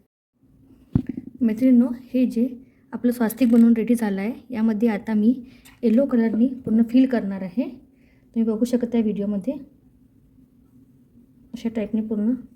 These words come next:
छान असं फिल करून घ्यायचं आहे आपल्याला येलो कलर.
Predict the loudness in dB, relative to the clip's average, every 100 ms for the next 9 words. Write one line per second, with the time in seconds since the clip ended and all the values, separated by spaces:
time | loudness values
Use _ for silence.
0 | _ _ _ _ _ _ _ _ _ _
1 | -2 0 0 -2 -2 0 0 0 0 0
2 | -2 -4 -4 -2 -2 -2 -4 -4 -4 -2
3 | 0